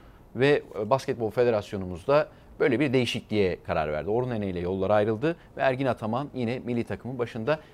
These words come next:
Her iki tarafı da yönetecek bu arada ama. Hem Anadolu Efes'te hem milli takımda olacak.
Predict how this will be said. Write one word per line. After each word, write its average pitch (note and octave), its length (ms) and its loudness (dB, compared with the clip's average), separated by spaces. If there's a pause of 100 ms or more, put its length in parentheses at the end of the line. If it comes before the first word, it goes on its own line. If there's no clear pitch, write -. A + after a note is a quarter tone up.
Her E3+ 160 0
iki F3+ 200 -2
tarafı D3 380 0
da F#3+ 60 2
yönetecek C#3 600 0
bu F2 100 2
arada D2 200 0
ama. B1+ 160 -12 (420)
Hem G#2+ 140 -8
Anadolu G2 380 -2
Efes'te G#2 360 -6
hem B2+ 100 -4
milli A2+ 160 -4
takımda A2 340 -4
olacak. A#2 360 2